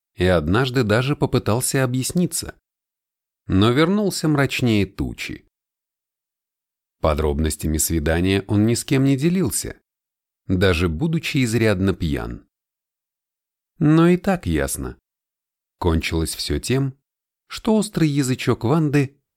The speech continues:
вновь себя проявил во всей красе. И Басаргин оказался в роли Наполеона. С одним немаловажным уточнением.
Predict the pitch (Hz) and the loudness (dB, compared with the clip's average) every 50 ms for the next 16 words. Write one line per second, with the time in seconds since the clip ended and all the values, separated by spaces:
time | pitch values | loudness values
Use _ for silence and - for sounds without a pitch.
0 | _ _ _ _ - 101 98 98 143 180 202 196 - - - 151 131 135 127 - | _ _ _ _ 0 2 4 4 4 2 2 0 -2 -2 0 0 2 0 0 0
1 | 120 123 117 113 107 107 117 143 131 113 113 107 - - - 104 98 - - 90 | 2 2 4 4 4 4 2 2 0 0 0 -2 0 0 0 0 0 0 0 -2
2 | 87 85 - - - 58 - - _ _ _ _ _ _ _ _ _ _ _ _ | -2 -2 -2 -4 -6 -8 -8 -10 _ _ _ _ _ _ _ _ _ _ _ _
3 | _ _ _ _ _ _ _ _ _ _ _ - 95 87 76 71 82 - - 85 | _ _ _ _ _ _ _ _ _ _ _ -2 -2 0 0 0 -2 -2 0 0
4 | 78 76 73 78 101 127 135 - - 104 - - 90 80 73 101 120 131 - - | 0 0 0 0 0 0 0 -2 -4 -4 -2 0 0 0 0 0 -2 0 0 -2
5 | 131 92 78 87 78 69 69 71 73 78 76 - 101 104 113 131 147 151 131 71 | -2 0 0 0 0 0 0 -2 -2 -2 -2 -2 -2 0 0 2 0 0 0 -2
6 | 65 - - _ _ _ _ _ _ _ _ _ _ _ _ _ _ _ _ _ | -4 -6 -10 _ _ _ _ _ _ _ _ _ _ _ _ _ _ _ _ _
7 | _ _ _ _ _ - - - - 151 160 160 190 202 190 175 165 156 156 151 | _ _ _ _ _ -14 -8 -2 -2 0 0 0 0 0 2 2 4 4 4 4
8 | 143 139 139 135 147 151 131 131 139 131 131 - 127 123 - 127 120 - - 170 | 4 2 2 2 0 0 0 0 0 0 0 0 -2 -2 -2 -2 -4 -4 -2 -2
9 | 170 143 98 - - - - - 120 123 - | 0 0 0 -2 -4 -4 -6 -8 -10 -12 -16